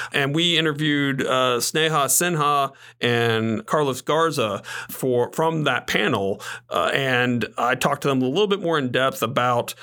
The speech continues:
you know, the perceptions that they have, the perceptions that they're worried other people, particularly, uh, American professors and American students have, uh, about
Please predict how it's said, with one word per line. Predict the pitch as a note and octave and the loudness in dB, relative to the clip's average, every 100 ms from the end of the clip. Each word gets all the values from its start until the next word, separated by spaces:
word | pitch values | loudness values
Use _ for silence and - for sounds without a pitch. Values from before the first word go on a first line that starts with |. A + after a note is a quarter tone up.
| - | -8
you | - | -2
know, | B2+ A#2 | 2 2
the | A#2 | 0
perceptions | A2+ B2+ - D3 - C3 B2+ - - - - | -2 2 2 2 0 0 0 -2 -4 -10 -6
that | G#2+ | -4
they | G#2 E3 | 0 2
have, | D#3 E3+ D#3+ D3+ | 2 2 0 -2
the | G#2+ | -4
perceptions | A#2+ - C#3 | 0 2 2
that | - B2 A2+ | 2 0 0
they're | C3 C3 | 0 0
worried | A#2+ C3 C3 B2+ B2 A#2+ - - | 0 0 2 2 0 -4 -8 -4
other | D#3+ D#3+ D3+ D3 - - | 0 2 2 0 -4 -6
people, | F3+ E3+ D#3+ D#3 | -4 0 2 2
particularly, | D#3 D3+ D3+ C#3+ C#3+ C3 - | 0 -2 0 0 0 0 0
uh, | B2+ A#2 A2 | 0 2 2
American | A2 B2+ D3 D3 C3+ | 2 2 0 0 -4
professors | C3 F3 E3 F3+ E3 D3+ | -2 0 0 0 0 0
and | A2+ | -2
American | A#2 A#2 A2+ | 0 0 0
students | A2 - E3+ D#3+ D#3 | -2 0 0 0 -2
have, | E3 D#3+ D#3+ D3 | 0 2 0 0
uh, | - A#2+ A#2 | 0 0 0
about | C3+ E3+ F3 C3 - | 0 2 0 -2 -6